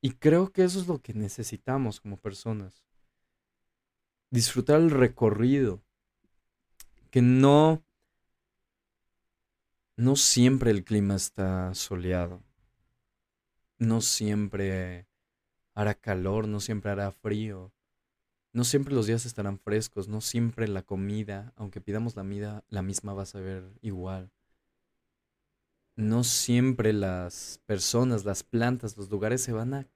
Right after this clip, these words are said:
quedar igual a que como los vimos hace veinte, treinta años. Hay que atesorar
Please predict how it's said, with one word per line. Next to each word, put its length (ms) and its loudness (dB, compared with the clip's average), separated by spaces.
quedar 540 -4
igual 680 0
a 120 -6
que 180 -4
como 260 -6
los 220 -6
vimos 400 -4
hace 220 -6
veinte, 380 -4
treinta 400 -8
años. 280 -10
Hay 120 2
que 460 0
atesorar 1300 0